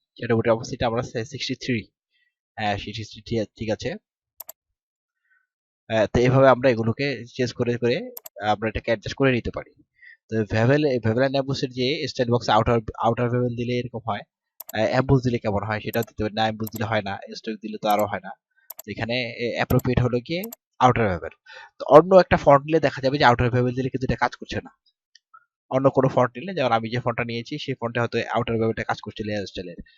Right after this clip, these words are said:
কিন্তু অন্য ফন্ট নিলে হয়তো ইনার ভেবেল কাজ করবে। তো এইভাবে আমরা, আহ, আপনারা ভেবেল and অ্যাম্বুসের এই যে স্টাইল বক্সের, উম, যে স্টাইলগুলো রয়েছে সেগুলো চেঞ্জ করে করে অ্যাডজাস্ট করে নেবেন। দেখা গেছে যে আপনার,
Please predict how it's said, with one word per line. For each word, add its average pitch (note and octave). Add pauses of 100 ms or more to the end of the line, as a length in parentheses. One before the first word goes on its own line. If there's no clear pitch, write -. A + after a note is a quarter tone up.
(200)
কিন্তু -
অন্য C#3+
ফন্ট C3
নিলে D3
হয়তো C3
ইনার C#3
ভেবেল A#2+
কাজ A2
করবে। F#2+
তো -
এইভাবে B2+
আমরা, B2+ (680)
আহ, A2+
আপনারা C3
ভেবেল A#2
and C3
অ্যাম্বুসের B2+
এই B2
যে A#2
স্টাইল B2
বক্সের, A#2 (560)
উম, A2 (140)
যে A2+
স্টাইলগুলো B2
রয়েছে B2
সেগুলো A#2+
চেঞ্জ A#2+
করে C3+
করে D3
অ্যাডজাস্ট A#2
করে A2
নেবেন। E2+ (1200)
দেখা B2
গেছে B2+
যে C3+
আপনার, B2+